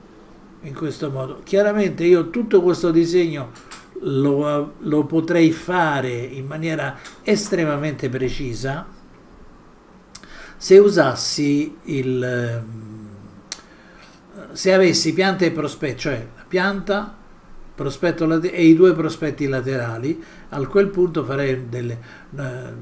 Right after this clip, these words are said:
una, o una sonometria oppure potrei costruire proprio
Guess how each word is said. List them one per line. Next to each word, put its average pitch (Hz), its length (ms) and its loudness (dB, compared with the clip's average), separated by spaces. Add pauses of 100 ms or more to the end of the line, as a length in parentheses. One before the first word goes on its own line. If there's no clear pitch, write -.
(280)
una, 135 400 -12
o 208 220 6
una 180 200 2
sonometria 180 720 -2
oppure 156 320 -2
potrei 127 320 -4
costruire 127 540 -4
proprio 127 540 -10